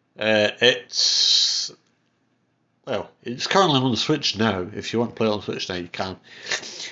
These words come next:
It comes to P S four, Xbox One, and P C on the first of June as well. Um, it's basically a follow-up to Ghosts 'n Goblins and also the, what's that one? Was it Go-, Ghosts 'n Ghouls or something?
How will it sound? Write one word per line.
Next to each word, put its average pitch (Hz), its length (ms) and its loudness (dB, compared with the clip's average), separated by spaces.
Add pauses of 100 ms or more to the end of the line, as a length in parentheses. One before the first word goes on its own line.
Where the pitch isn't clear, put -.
(140)
It 160 160 -6
comes 175 260 0
to - 80 -6
P 160 160 2
S - 100 -2
four, 147 240 2
Xbox 143 400 -6
One, 101 120 -2
and 92 100 -10
P 113 160 2
C 110 260 0
on 101 120 -4
the 90 60 -14
first 107 280 -2
of 95 120 -10
June 110 420 -2
as 101 340 -2
well. 107 600 4
Um, 104 460 2 (1800)
it's 165 220 0
basically 202 340 6
a 196 60 8
follow-up 180 440 4
to 107 140 -2 (540)
Ghosts - 240 -6
'n 120 120 -6
Goblins 117 440 4
and 113 100 4
also 127 380 4
the, 104 540 6 (1200)
what's - 280 -6
that 110 60 4
one? 101 220 6
Was 95 160 0
it - 320 -2
Go-, 135 300 4
Ghosts 120 360 2
'n 101 160 -6
Ghouls 101 540 2
or 92 100 -8
something? 92 420 -6